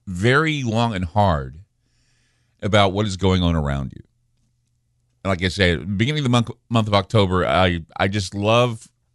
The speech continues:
the opportunity to make radio what it always is supposed to be. Not only is it a place where you get news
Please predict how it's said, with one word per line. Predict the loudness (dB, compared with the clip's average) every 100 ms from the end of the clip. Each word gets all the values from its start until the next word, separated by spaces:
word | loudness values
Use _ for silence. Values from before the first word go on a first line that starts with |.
| _ -6
the | -2
opportunity | 0 -2 -4 -2 -2 -4 -10 -16 _ _ _ _ _ _ _ _ _ _ _ _ _ _ _ 0
to | 2
make | 4
radio | 6 4 6 4
what | 4 4
it | 4
always | 2 0 -4
is | -8
supposed | -2 0 0 -4
to |
be. | -8
Not | 0 0 2
only | 0 0
is | 0
it | 0
a |
place | -2 2 2 2 -4
where | -2 0
you | 2
get | 0 0
news | 2 2 2